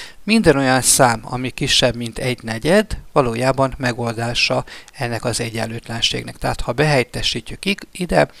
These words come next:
ö, minden olyan számot, ami kisebb, mint egy negyed, hozzáadjuk az egy kettedet, biztos, hogy kisebb értéket kapunk, mint három negyed. Az egyenlőtlenséget még egyféleképpen fogjuk megjelöltetni, illetve ábrázolni,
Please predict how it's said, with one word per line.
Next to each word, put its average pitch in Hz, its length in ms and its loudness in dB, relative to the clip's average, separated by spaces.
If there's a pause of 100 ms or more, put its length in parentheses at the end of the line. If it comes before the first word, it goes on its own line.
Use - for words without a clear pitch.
(640)
ö, 139 300 2
minden 143 300 0
olyan 120 140 0
számot, 120 440 2
ami 117 160 -4
kisebb, 120 400 0
mint 113 200 -8
egy 123 180 -4
negyed, 160 440 6
hozzáadjuk 117 640 -2
az 120 140 -4
egy - 200 -6
kettedet, 123 560 0
biztos, 120 380 -4
hogy 117 140 -10
kisebb - 460 -2 (320)
értéket - 500 -4
kapunk, 120 360 -6
mint 117 220 -10
három 110 400 -6
negyed. - 480 -6 (1000)
Az 160 340 4
egyenlőtlenséget 139 1000 6
még 165 180 2
egyféleképpen 123 680 -2
fogjuk 120 520 -4 (220)
megjelöltetni, 143 800 -2
illetve 117 280 -4
ábrázolni, 143 800 4